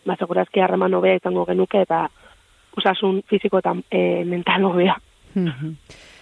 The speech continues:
Speaker 2: Beno, irakurketa hau beraz, eta ideia hauek, e, eskuan hartuta, esan moduan, larun batean, Lodiokarro eguna Gasteizen, e, beno, zer nolako egitaraua, e, prestatu duzue, konta iguzu?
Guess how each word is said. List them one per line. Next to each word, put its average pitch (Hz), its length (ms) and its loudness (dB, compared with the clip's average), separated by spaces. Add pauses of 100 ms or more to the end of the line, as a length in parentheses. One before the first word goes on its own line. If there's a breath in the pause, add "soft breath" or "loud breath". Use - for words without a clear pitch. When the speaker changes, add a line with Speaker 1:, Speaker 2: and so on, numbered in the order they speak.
(220 loud breath)
Speaker 2:
Beno, 175 200 2
irakurketa 190 580 2
hau 175 180 6
beraz, 208 560 2
eta 160 1040 2
ideia 180 540 4
hauek, 175 420 4
e, 175 400 6
eskuan 190 460 2
hartuta, 190 440 2
esan 190 280 0
moduan, 180 680 2
larun 156 260 4
batean, 180 600 2
Lodiokarro 170 680 4
eguna 170 540 4
Gasteizen, 180 1040 2
e, 156 540 2
beno, 175 420 -2
zer 170 160 0
nolako 170 720 4
egitaraua, 202 800 4
e, 180 220 4
prestatu 190 420 2
duzue, 170 340 2
konta 156 220 0
iguzu? 160 380 2